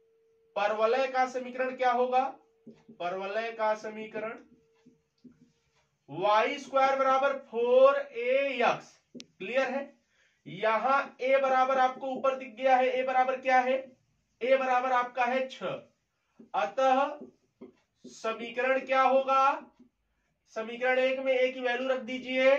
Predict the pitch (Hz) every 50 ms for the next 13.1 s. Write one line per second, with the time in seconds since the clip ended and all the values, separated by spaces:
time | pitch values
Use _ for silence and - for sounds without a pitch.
0 | 294 - - - _ _ _ _ - - _ 196 196 202 214 214 220 240 262 269
1 | 262 - 262 254 247 247 240 240 247 247 247 254 247 - - - _ 226 220 220
2 | 220 226 233 240 254 262 277 285 - - - 220 - - 190 208 226 226 240 233
3 | 233 226 220 - - 240 247 269 277 262 - - - _ _ 190 196 214 220 220
4 | 233 233 226 220 233 247 277 285 285 - - - - _ _ _ _ - - -
5 | _ _ _ _ _ _ _ 214 208 220 233 247 254 254 254 254 - 214 247 247
6 | 240 247 247 240 247 247 247 240 247 247 247 254 247 254 247 - - 226 214 214
7 | 214 247 247 220 240 233 240 240 247 247 254 247 247 262 262 269 285 311 311 -
8 | - _ _ _ _ _ _ _ _ _ - - 196 202 208 214 220 240 254 277
9 | 269 - - 247 240 240 233 226 233 233 226 220 226 220 214 214 214 220 220 214
10 | 214 214 208 208 202 - - - 190 185 180 185 185 180 - 214 247 277 302 311
11 | - - - _ _ _ _ 139 135 - 202 214 220 214 - 202 190 196 214 208
12 | 202 175 - - 180 175 170 170 175 170 226 226 226 226 226 220 220 214 208 202
13 | 196